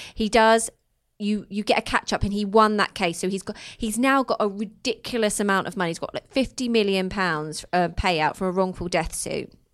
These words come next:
So we join him again, and he's decided to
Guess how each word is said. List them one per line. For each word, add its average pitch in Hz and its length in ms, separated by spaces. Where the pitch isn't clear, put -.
So 262 180
we 254 140
join 349 340
him 330 140
again, 190 600
and 190 300
he's 240 240
decided 220 440
to 196 120